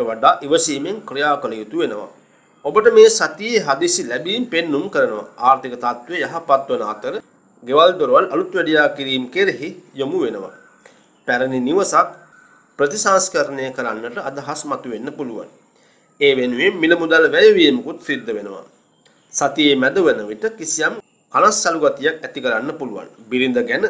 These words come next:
දූ දරුවන් ගැන නරක ආරංචියක් පැතිරෙන්න පුළුවන්. කටකතා, කේලම්, ඕපදූප කෙරෙහි අවධානය යොමු කිරීමෙන් වැළකී සිටිය යුතු වෙනවා. නිවසේ ඔබ සතු කිසියම් අස්ථානගත වූ වටිනා දෙයක් නැවත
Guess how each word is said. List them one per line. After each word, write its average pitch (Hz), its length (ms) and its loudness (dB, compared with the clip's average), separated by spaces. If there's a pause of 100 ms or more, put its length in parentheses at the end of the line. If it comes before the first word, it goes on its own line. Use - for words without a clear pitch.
දූ 185 180 -2
දරුවන් 117 480 2
ගැන 139 160 -2 (240)
නරක 143 300 -4
ආරංචියක් 180 680 2
පැතිරෙන්න 143 540 -4
පුළුවන්. 107 320 -10 (600)
කටකතා, 123 500 -4 (120)
කේලම්, 151 460 2
ඕපදූප 156 600 -2
කෙරෙහි 143 400 -6
අවධානය 123 560 -6 (320)
යොමු 147 260 -4
කිරීමෙන් 135 460 -2 (120)
වැළකී 175 440 -6 (160)
සිටිය 151 380 -8
යුතු 127 240 -10
වෙනවා. 110 300 -8 (600)
නිවසේ 127 540 0
ඔබ 127 180 -6
සතු - 300 0
කිසියම් 156 480 0
අස්ථානගත 135 680 -2
වූ 165 160 -8 (140)
වටිනා 127 500 0
දෙයක් 165 260 0 (340)
නැවත 160 360 0